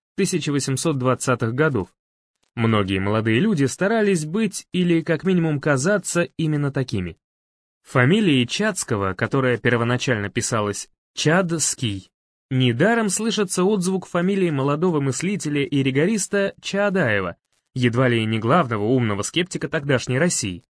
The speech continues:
Отчасти таким был и сам Грибоедов.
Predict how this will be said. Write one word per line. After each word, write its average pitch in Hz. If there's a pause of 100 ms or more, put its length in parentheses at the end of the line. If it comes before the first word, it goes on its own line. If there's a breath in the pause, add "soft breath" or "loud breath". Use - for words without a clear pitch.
(640)
Отчасти 208
таким 202
был 208
и 185
сам 202
Грибоедов. 190